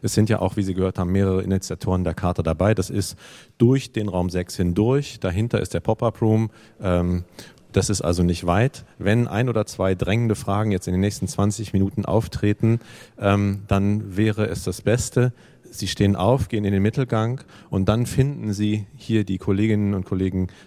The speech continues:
der Republika mit einem Mikro, sodass Sie Ihre Frage stellen können. Und ich versuche, das mitzukriegen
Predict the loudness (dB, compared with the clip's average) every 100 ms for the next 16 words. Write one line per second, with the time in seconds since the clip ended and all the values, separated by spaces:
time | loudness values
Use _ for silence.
0 | -2 0 2 2 0 0 2 2 0 -10
1 | -6 -4 0 2 2 0 0 0 0 -2
2 | -2 -4 -4 -2 -2 -2 0 2 2 0
3 | -2 -4 -2 0 2 0 0 0 -2 -4
4 | -6 -2 0 -2